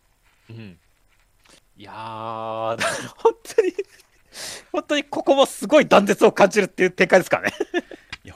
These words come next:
Speaker 2: 本当に、ミーミンが、メロリちゃんがなぜ苦しいのかを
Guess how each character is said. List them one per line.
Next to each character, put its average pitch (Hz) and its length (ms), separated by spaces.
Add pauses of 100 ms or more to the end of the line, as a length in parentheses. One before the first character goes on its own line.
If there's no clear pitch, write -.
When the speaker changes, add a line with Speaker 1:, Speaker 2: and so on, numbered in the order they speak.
Speaker 2:
本 110 140 (360)
当 92 60
に、 92 380
ミ 120 340
ー 107 40
ミ 92 140
ン 82 200
が、 80 140
メ 98 160
ロ 120 120
リ 101 60
ち 92 120
ゃ - 20
ん 80 60
が 78 80
な 98 140
ぜ 117 120
苦 101 220
し - 200
い - 20
の 95 100
か - 160
を 87 160